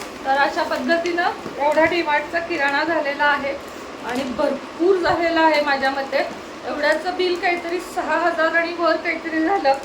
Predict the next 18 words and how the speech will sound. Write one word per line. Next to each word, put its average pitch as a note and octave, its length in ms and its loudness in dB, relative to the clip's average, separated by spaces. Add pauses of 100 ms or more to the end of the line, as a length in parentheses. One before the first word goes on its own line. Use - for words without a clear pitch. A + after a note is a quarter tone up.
(360)
यामध्ये D#4+ 420 2
ना F4 180 2
गहू E4 320 2
आहे, E4+ 180 6
तांदूळ D#4 520 -2
आहे, D#4+ 120 4
तेल D#4+ 360 -4
आहे, D#4+ 80 0
कुठल्याही D#4 580 -4
डाळी D4+ 260 0
नाही D4 280 -6
आहेत, C#4 120 -6
कारण C#4 360 -4
ते D#4+ 100 -6
सगळं C#4+ 600 -2
already D4 380 -2
माझ्याकडं C#4 420 -2 (100)
आहे. B3+ 340 0